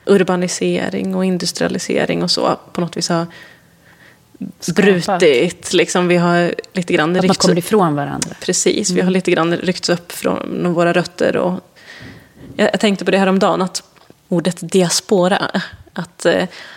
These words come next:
Speaker 1: att, liksom, leva borta från sitt hemland, eller att inte, liksom, kunna leva i sitt hemland. Ehm, som är,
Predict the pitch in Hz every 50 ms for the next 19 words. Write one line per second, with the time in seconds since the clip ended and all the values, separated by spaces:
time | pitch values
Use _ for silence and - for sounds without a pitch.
0 | - - - - 175 - 180 175 - 185 175 170 170 175 165 160 165 170 170 175
1 | 175 - 76 - - - - _ _ _ - - 180 - - - 185 185 - -
2 | 185 180 180 180 - - 180 175 - _ - - - _ - - - _ _ _
3 | _ - - 220 196 196 214 220 - - 180 180 175 170 175 170 165 - - -
4 | - - - - - 175 160 - 175 160 170 175 170 - - 170 170 170 165 165
5 | 180 175 - 185 180 - 190 - 190 175 175 175 185 208 214 - - - - -
6 | - - - - - _ _ - - 185 175 170 170 175 175 170 175 175 175 175
7 | 175 _ _ _ - - - _ _ _ - _ _ _ _ _ _ _ - -
8 | - 185 185 151 170 -